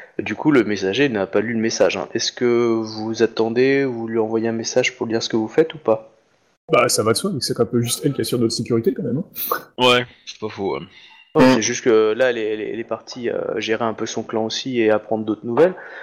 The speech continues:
Speaker 1: Donc, euh, elle va partir quelques jours, quoi. Donc, euh, c'est, c'est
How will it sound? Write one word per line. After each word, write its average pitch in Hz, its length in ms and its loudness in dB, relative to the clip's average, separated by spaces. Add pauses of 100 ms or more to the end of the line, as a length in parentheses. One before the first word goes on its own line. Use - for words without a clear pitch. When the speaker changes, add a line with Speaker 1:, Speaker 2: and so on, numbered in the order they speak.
(220)
Speaker 1:
Donc, 127 180 -8
euh, 98 460 4
elle 95 80 -2
va 101 100 -4
partir - 320 -2
quelques - 240 -4
jours, 147 300 2
quoi. 104 220 0
Donc, 101 260 -10
euh, 95 80 -2 (180)
c'est, - 320 -8
c'est - 120 -12